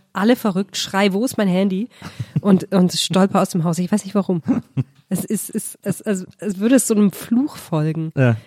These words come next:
Speaker 1: Es ist wahrscheinlich
Speaker 2: Es, wahrscheinlich ist es ein Fluch.
Speaker 1: Ich
Speaker 2: Du,
Speaker 1: glaube,
Speaker 2: du
Speaker 1: es ist ein
Speaker 2: kannst
Speaker 1: Fluch.
Speaker 2: wahrscheinlich nichts dafür.
Speaker 1: Ja,
Speaker 2: Ja.
Speaker 1: das ist wahrscheinlich ein Fluch. <laughs> Ähm, und das ist bei dir wahrscheinlich mit den Deadlines so.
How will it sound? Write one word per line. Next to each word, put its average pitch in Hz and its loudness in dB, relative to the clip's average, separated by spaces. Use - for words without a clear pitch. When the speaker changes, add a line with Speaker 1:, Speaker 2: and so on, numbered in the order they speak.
Speaker 1:
Es - -20
ist - -20
wahrscheinlich 185 4
Speaker 2:
Es, 196 2
wahrscheinlich 113 0
ist 104 -4
es - -16
ein 98 -8
Fluch. 98 -12
Speaker 1:
Ich 208 -2
Speaker 2:
Du, - -8
Speaker 1:
glaube, 226 2
Speaker 2:
du - 2
Speaker 1:
es 226 2
ist - 0
ein - 2
Speaker 2:
kannst 131 2
Speaker 1:
Fluch. 110 2
Speaker 2:
wahrscheinlich 107 2
nichts 107 -2
dafür. 98 -4
Speaker 1:
Ja, 170 -4
Speaker 2:
Ja. 156 -12
Speaker 1:
das 95 -6
ist 98 -14
wahrscheinlich 185 -6
ein 170 -8
Fluch. - -20
<laughs> 175 -2
Ähm, 175 -10
und 202 -8
das 214 -4
ist 196 -12
bei 208 -6
dir 214 -6
wahrscheinlich 220 -4
mit 208 -10
den 220 -8
Deadlines 190 -8
so. 196 -2